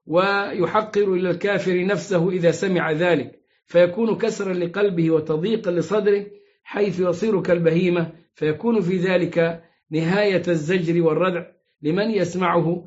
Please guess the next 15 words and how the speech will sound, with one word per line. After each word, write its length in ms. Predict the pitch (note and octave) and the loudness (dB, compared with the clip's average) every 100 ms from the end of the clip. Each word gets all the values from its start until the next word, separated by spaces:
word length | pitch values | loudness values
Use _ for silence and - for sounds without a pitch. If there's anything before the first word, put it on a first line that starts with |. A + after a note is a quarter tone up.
| - D#3+ | -12 -8
عن 160 | F3+ | -4
أن 160 | F3 E3+ | 0 0
يسلك 420 | G3+ G3+ E3+ F3 | 0 -2 0 2
مثل 380 | F#3 G#3 G3+ D#3+ | 2 0 0 -2
طريقه 580 | E3+ E3 F#3+ F3+ D#3 D3+ | 2 2 0 -2 -2 -4
في 80 | |
التقليد 720 | D#3 - C#3+ D#3 F3+ F3+ E3+ - _ _ - | -6 -8 -6 0 0 0 -6 -14 _ _ -4
وفي 260 | D3+ D#3+ E3 | -2 0 0
ختام 500 | E3+ D#3 F#3 F3 E3 | 0 0 2 2 2
الآية 600 | D#3+ F#3+ F#3 F3+ E3+ - _ _ _ _ _ | 0 0 0 0 -4 -10 _ _ _ _ _
و-، 420 | D#3+ E3+ - G3+ | -8 -6 -4 4
وص-، 220 | A#3 - - | 4 4 -4
وصف 420 | F#3+ A3+ - G3 | 0 0 0 -2
لهؤلاء 560 | F#3+ F#3 F#3 F3 F#3+ | 0 0 2 0 0
الكفار 640 | E3+ - - G3 G3+ G3+ | -2 -4 -6 -4 -4 -4